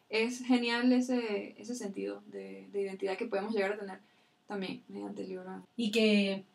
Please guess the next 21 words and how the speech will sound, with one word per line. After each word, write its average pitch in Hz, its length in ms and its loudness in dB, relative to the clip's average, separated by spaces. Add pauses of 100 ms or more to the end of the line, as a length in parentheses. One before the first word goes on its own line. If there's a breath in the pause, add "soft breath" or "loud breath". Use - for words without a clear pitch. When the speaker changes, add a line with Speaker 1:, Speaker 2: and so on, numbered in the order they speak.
(520)
Speaker 2:
podamos 226 380 6
llegar 214 320 8
de 226 100 6
verdad 208 320 6
a 214 100 8
entender 208 460 6
que 185 440 0 (600)
si 233 240 2
nos 220 180 6
está 226 260 8
llegando 277 360 4
al 269 80 4
corazón 240 360 4
es 254 120 2
porque 220 260 2
igual 214 260 8
lo 247 80 4
necesitamos, 214 880 4
Speaker 1:
Ujú. 247 400 -8
Speaker 2:
lo 214 100 8
ap-, 214 220 2